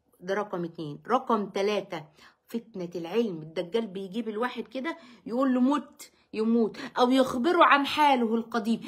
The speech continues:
أو يخبره يا جماعة عن أبوه وأمه، يخبره اللي مات، يقول له: "أبوك وأمك أهو". آه. فتنة، فتنة. عالم ع-، بهذه الأمور، ففتنة في العلم.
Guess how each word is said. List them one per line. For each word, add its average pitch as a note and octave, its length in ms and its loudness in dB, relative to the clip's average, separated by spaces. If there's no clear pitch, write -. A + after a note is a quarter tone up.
أو C#4 160 8
يخبره D#4 600 4
يا D4+ 60 4
جماعة D#4+ 600 2
عن F4 240 4
أبوه E4 320 6
وأمه، C#4 400 4
يخبره B3+ 340 -2
اللي B3 200 4
مات، F4 300 4
يقول B3+ 140 -2
له: C4 60 2
"أبوك D#4 220 -2
وأمك D4+ 340 0
أهو". A#3+ 260 -2
آه. - 500 -20
فتنة، F3+ 380 -10
فتنة. F3+ 320 -14
عالم G#3+ 400 -2
ع-، F#3 100 -8
بهذه F#3+ 560 -8
الأمور، A#3+ 460 -4
ففتنة G#3 540 -8
في G#3 120 -8
العلم. G3+ 280 -4